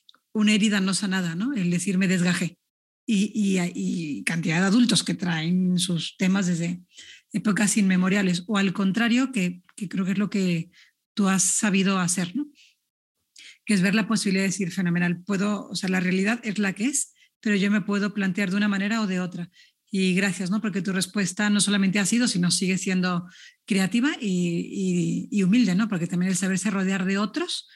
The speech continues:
enriquece siempre a los proyectos, a uno mismo y a los demás, ¿no?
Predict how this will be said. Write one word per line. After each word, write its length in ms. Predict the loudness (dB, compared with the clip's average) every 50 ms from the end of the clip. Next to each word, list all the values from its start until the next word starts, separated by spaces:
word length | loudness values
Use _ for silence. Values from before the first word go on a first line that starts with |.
| -20 -20 _ _ _
enriquece 500 | -2 0 2 2 2 0 0 0 0 0
siempre 560 | 0 0 0 0 0 0 0 -2 -2 -4 -6 -4
a 120 | -2 0
los 160 | 2 2 0
proyectos, 580 | 0 -2 0 0 0 0 -2 -2 -4 -4 -4 -2
a 80 | -2 0
uno 200 | 0 2 2 4
mismo 320 | 4 2 2 2 2 2
y 120 | 2 2
a 60 | 0 0
los 180 | 0 0 -2
demás, 300 | -2 -4 -4 -6 -6 -8
¿no? 120 | -8 -8